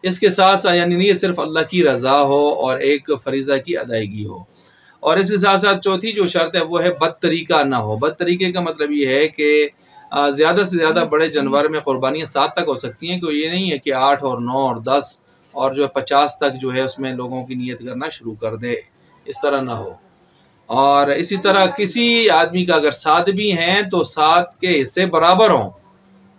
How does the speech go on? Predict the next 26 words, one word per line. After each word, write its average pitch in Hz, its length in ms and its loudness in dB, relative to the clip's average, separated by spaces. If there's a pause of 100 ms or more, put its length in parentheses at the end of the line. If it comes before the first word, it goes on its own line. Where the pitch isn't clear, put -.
उन 190 260 -2
सात 185 360 4
में 202 200 -2
किसी 202 260 -6
का 196 100 4
हिस्सा 185 460 4
सातवें 180 600 0
दर्जे 170 320 0
से 180 160 -2
कम 156 220 -2
ना 165 120 -2
हो। 117 240 0
मसलन 165 640 -2
सत्तर 180 340 -2
हज़ार 165 300 0
की 165 120 -6
कुर्बानी 147 460 0
है 180 100 -2
तो 165 140 -4
हर 139 220 2
एक 160 280 -2
शरीक 147 320 -4
पर 156 120 -4
कितने 175 260 -8
आएंगे 196 280 -6
भाई? 190 180 -8